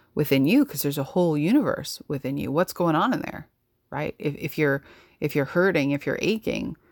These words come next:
it's, it's coming from it within. So let's, let's tap into that, right? Let's make the unconscious conscious." That's a very feminine approach to therapy, whereas masculine approach is way more about material things, measurable things, rational things, the ego,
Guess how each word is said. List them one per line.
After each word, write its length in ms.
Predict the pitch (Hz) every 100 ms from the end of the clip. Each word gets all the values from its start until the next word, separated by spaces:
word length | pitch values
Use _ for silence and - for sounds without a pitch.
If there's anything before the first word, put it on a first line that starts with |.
| _ _ _ _ _ _ _ _
it's, 220 | 151 -
it's 160 | - 151
coming 320 | - 185 156
from 460 | - 143 127 - - -
it 180 | 185
within. 380 | 147 139 233 -
So 120 | -
let's, 300 | 143 139 - -
let's 160 | 139 -
tap 240 | 143 123
into 220 | 123 127
that, 240 | - - -
right? 240 | 135 123
Let's 180 | 147 156
make 360 | 160 160 156 -
the 100 | 131
unconscious 640 | 127 131 135 90 - -
conscious." 460 | - - - - -
That's 160 | 180
a 40 | 170
very 280 | 147 147 143
feminine 400 | 131 135 131 -
approach 500 | - 110 - - - - - - - _
to 80 | 143
therapy, 380 | 170 233 147 139
whereas 280 | 139 139 147
masculine 600 | 143 202 240 185 160 147
approach 360 | - 139 -
is 120 | 135
way 160 | 151 196
more 160 | 185 151
about 220 | 135 131
material 520 | 139 - 165 165 131
things, 380 | - 98 131 135
measurable 560 | 151 160 147 - 87
things, 420 | - 98 - 147 135
rational 540 | 147 165 165 - -
things, 400 | - - 156 -
the 200 | 180 -
ego, 460 | 247 202 - -